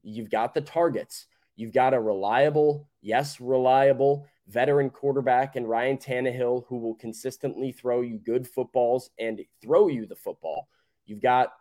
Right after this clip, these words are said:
those targets. You've got a head coach that you love. You've got an offensive coordinator that you know. You've got, uh, a window to potentially win the division.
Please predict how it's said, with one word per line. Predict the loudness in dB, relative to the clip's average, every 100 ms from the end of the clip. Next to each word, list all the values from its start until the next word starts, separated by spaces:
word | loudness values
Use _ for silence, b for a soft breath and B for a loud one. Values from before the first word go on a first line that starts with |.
| _
those | -6 -6 -6
targets. | -2 0 0 -2 -6 -10
You've | -4
got | -2
a |
head | -4 -12 -16 -4
coach | -4 -4 -4
that | -6 -4
you |
love. | -2 4 4 2
You've | -2 -2
got | 0 -2
an | -2
offensive | -4 -4 -8 -12 -20
coordinator | -6 -4 0 0 0
that | -2 -4
you | -8 -10
know. | -6 -2 0 0 -2 _ _ _ -10
You've | -8 0
got, | 2 4 2 -2 _ _ _ 0
uh, | 2 2 -2 -2
a |
window | 0 2 0 2 2 2 2
to | -6
potentially | -10 -12 -6 -6 -4 -6 -4 -2
win | 0 0
the | -2
division. | -4 -2 -2 0 -2 -4